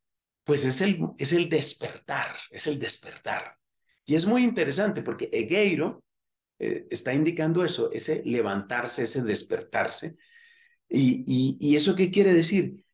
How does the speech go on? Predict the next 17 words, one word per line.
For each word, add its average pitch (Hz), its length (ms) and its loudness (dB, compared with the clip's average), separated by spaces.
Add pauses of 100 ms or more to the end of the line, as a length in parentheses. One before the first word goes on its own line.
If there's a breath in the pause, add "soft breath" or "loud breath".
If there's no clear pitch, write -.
(200)
Que 151 100 2
hay 156 80 6
muchas 208 420 2
rabias, 143 580 0
que 139 80 -2
hay 147 60 2
muchos 185 440 0
odios, 143 600 0 (380 loud breath)
que 165 100 0
hay 180 80 6
muchas 208 560 2
cuentas 226 600 0
pendientes 135 760 -2
que - 100 -12
están 190 340 -4
como 160 240 0
dormidas, 113 760 0